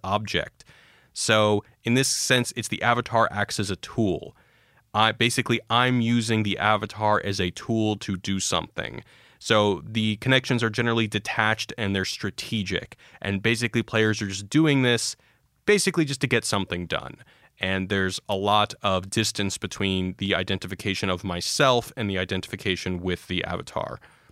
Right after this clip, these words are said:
The second one is avatar as me. Basically, I see the avatar as a representation of myself. Um, this is both in terms of identity and through agency. The third one and this is apparently the most common one. This is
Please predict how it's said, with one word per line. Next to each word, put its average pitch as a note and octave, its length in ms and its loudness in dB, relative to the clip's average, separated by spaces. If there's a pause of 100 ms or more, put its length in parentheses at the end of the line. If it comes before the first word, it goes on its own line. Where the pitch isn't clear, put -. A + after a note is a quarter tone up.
(260)
The A2+ 80 -6
second F#3+ 320 2
one D#3 160 6
is B2 220 2
avatar B2+ 560 2
as G#2 260 0
me. F#2 420 -2
Basically, A#2+ 580 0
I A#2 240 2
see A2+ 320 -2
the G#2 140 -2
avatar G2+ 500 0
as F#2+ 200 -2
a F#2+ 100 0
representation F#2+ 920 -4
of F#2 260 -4
myself. - 800 -6 (520)
Um, F2 500 0 (320)
this - 180 -2
is G#2+ 100 -2
both G#2+ 340 4
in A2+ 120 0
terms G#2 300 -2
of F#2+ 100 -4
identity C3 640 -2 (100)
and B2 340 2
through A2+ 240 -2
agency. G2+ 680 -4 (680)
The A2 80 -2
third F#3+ 400 4
one G#2 400 2 (400)
and G#2 180 -2
this F#3 220 2
is E3+ 100 -2
apparently B2+ 480 0
the G#2 320 -2
most G2 300 0
common F3 500 0
one. F#3 320 2
This D3 240 0
is D3 140 2